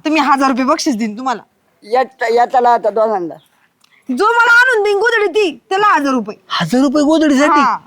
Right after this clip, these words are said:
Speaker 1: हा.
Speaker 3: काय येडी झाली सुगंधा तू? अगं सेल लागलेत, चारशे रुपयात डबल ब्लँकेट येतं एवढं मोठं, ते दिलं सोडून हजार रुपये गोदडीसाठी. अशी कुचकीच झालेली असेल ती धू धू.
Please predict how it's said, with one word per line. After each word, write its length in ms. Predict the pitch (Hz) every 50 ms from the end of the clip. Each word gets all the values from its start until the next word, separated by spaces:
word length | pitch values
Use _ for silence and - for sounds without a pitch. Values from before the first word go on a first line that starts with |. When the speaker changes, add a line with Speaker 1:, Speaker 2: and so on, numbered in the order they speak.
| 214
Speaker 1:
हा. 160 | 233 233 220 185
Speaker 3:
काय 340 | 156 - 101 117 151 202
येडी 260 | 226 208 202 208 220 208
झाली 200 | 190 165 160 151
सुगंधा 380 | 165 175 170 170 160 151 151
तू? 460 | 135 123 147 147 147 147 147 147 147 143 - - - _ -
अगं 260 | 127 151 156 185 190
सेल 280 | 170 - 190 202 208 208
लागलेत, 460 | 208 220 214 202 202 220 214 214 165 - - - _ _ - -
चारशे 360 | 185 208 220 196 - - 196
रुपयात 280 | 202 208 175 214 214 214
डबल 340 | 180 165 220 220 208 226 220
ब्लँकेट 440 | 196 220 226 226 214 180 226 196 220
येतं 120 | 220 196
एवढं 260 | 220 220 220 208 202
मोठं, 320 | 202 208 208 170 196 185 139
ते 360 | - - - - - 254 247
दिलं 220 | 202 247 247 226
सोडून 240 | 185 214 226 220 214
हजार 280 | 170 180 196 190 208 202
रुपये 200 | 196 175 196 185
गोदडीसाठी. 580 | 190 208 196 190 175 156 185 185 175 156 151 - - - - -
अशी 280 | 139 139 - - 202
कुचकीच 360 | 165 - 214 160 - - 233
झालेली 300 | 196 202 160 160 175 190
असेल 320 | 202 190 160 - 185 185 175
ती 60 | 196
धू 220 | 156 165 185 185
धू. 200 | 160 165 160 147